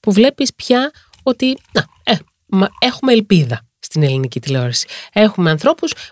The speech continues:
που, αν μη τι άλλο, αν δεν μας κάτσουν, ε, οι πολλοί, θα μας κάτσουν αυτοί σαν νέα ονόματα.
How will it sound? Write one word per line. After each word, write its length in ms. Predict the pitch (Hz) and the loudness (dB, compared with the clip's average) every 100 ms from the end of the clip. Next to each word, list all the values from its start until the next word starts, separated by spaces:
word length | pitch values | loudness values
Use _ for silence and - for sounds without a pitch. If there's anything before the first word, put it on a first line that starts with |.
| _ | _
που, 280 | 254 240 226 | 2 4 4
αν 140 | 233 | 4
μη 180 | 240 240 | 4 2
τι 120 | 214 | 4
άλλο, 180 | 190 202 | 4 4
αν 160 | 175 180 | 2 2
δεν 120 | 202 | 4
μας 200 | 202 156 | 4 2
κάτσουν, 640 | - 170 165 - 143 127 120 _ - _ _ | 0 0 0 -4 -8 -8 -14 _ -20 _ _
ε, 80 | - - | -8 -4
οι 180 | 226 165 | 0 0
πολλοί, 600 | - 175 156 160 254 370 _ _ _ | 2 2 4 4 2 -2 _ _ _
θα 140 | - | -2
μας 160 | 330 233 | 2 2
κάτσουν 300 | - 349 330 | 2 0 -2
αυτοί 240 | 294 - 254 | -2 0 2
σαν 540 | 185 160 147 143 151 - - | 2 0 -2 -4 -8 -12 0
νέα 400 | 185 180 156 143 | 4 4 4 0
ονόματα. 560 | 147 139 127 113 113 | -2 -2 -4 -8 -10